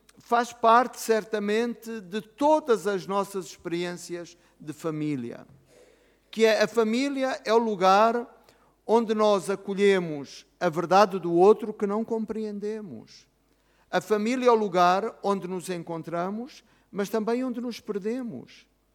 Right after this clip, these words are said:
A família é o lugar onde nos temos de procurar, porque não sabemos onde o outro está. É, é uma ilusão pensar que se o outro está à minha mesa ou se tá,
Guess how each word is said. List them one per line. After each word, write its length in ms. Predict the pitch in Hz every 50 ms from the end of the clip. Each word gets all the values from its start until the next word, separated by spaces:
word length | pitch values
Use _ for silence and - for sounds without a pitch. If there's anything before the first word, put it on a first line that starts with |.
| _ _ _ _ _ _ _ _ _ -
A 80 | 190
família 420 | - - 220 220 220 247 269 262 262
é 60 | 254
o 20 |
lugar 640 | 247 240 220 190 196 190 190 196 208 220 240 - - -
onde 260 | - 233 247 202 247
nos 460 | 233 233 220 220 220 220 220 185 - -
temos 420 | - 233 254 277 285 277 247 208
de 100 | - 240
procurar, 1000 | 180 - 233 233 226 220 220 - 214 202 214 214 220 214 202 180 135 123 - - _ _ _ _ _ _ _ _ _ _ _ _ _
porque 220 | - - - - 214
não 200 | 220 247 285 285
sabemos 580 | - - 247 226 185 220 247 262 254 233 185
onde 200 | 233 240 233 208
o 60 | 220
outro 260 | 220 226 226 226 226 -
está. 600 | - - - - 214 220 233 220 196 151 110 107 - _ _ _ _ _ _ _ _ _ _ _ _ _ _ _ _ _ _ _
É, 360 | 208 220 226 220 214 214 214 214
é 40 |
uma 200 | 220 240 240 247
ilusão 440 | 254 240 233 226 196 160 220 233 233
pensar 560 | 220 - 220 202 190 185 - 190 196 208 226
que 120 | 208 - -
se 100 | - 202
o 40 | 208
outro 200 | 208 208 208 -
está 500 | - 208 202 196 190 190 185 185 180 180
à 60 | 180
minha 260 | 180 185 190 190 185
mesa 440 | 185 185 190 214 233 240 190 208 185
ou 80 | 165
se 120 | 156 - -
tá, 140 | - 185 165